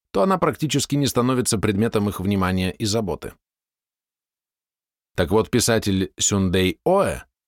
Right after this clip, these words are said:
о котором пойдет речь в этой повести, скорее всего, относится к первой категории. Я же, пожалуй, принадлежу ко второй. Это означает, что меня занимает исключительно научная методика раскрытия преступлений,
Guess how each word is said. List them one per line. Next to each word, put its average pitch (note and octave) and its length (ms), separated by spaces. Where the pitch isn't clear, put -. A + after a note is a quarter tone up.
о F2+ 100
котором D#2+ 360
пойдет F2+ 340
речь F#2 240
в G2 40
этой G#2 200
повести, E2 480
скорее E3 340
всего, C3 280
относится A2+ 720
к - 120
первой G2 300
категории. F#2 560
Я D#2+ 280
же, F3+ 180
пожалуй, E3+ 460
принадлежу G#2 680
ко F#2+ 140
второй. D2+ 440
Это F2 220
означает, F#2+ 520
что - 160
меня F#2+ 220
занимает F2+ 440
исключительно F#2+ 680
научная F#2+ 460
методика G2 420
раскрытия F#2 520
преступлений, F#2+ 760